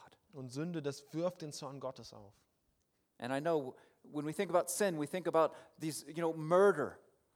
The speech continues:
Speaker 1: Und wenn wir an Sünde denken, dann denken wir oft an, an sowas wie Mord.
Speaker 2: We think about horrendous acts.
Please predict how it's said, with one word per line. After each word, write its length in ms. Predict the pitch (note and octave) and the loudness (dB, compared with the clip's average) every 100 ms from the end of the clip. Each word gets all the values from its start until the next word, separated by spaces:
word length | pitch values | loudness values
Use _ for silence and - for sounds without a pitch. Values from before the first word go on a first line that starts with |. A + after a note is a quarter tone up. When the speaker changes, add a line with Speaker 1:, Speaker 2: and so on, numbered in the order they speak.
| _ _ | _ _
Speaker 1:
Und 220 | C3+ C3+ C3+ | -8 -4 -2
wenn 100 | D3+ | -2
wir 80 | |
an 80 | D#3 | -2
Sünde 240 | C#3 F3 F#3 | -2 -2 -2
denken, 200 | D#3+ D3+ | -2 -2
dann 80 | |
denken 200 | D3 D#3+ | -4 -4
wir 80 | D3 | -2
oft 220 | D3+ - | -4 -4
an, 120 | D3+ C#3+ | -8 -8
an 140 | C#3+ | -8
sowas 240 | D3+ D3+ | -6 -6
wie 160 | D3 C#3+ | -4 -6
Mord. 580 | C3 C3+ F3 A2+ - - _ _ - | -4 -2 0 -2 -8 -20 _ _ -18
Speaker 2:
We 60 | B2+ | -8
think 160 | - F3+ | -4 2
about 200 | F3 E3+ - - | 4 4 0 -6
horrendous 600 | E3 D3 E3 G3 F#3 F3 - | -2 2 2 4 2 2 4
acts. 600 | D3+ E3+ - - - | 4 4 0 -8 -8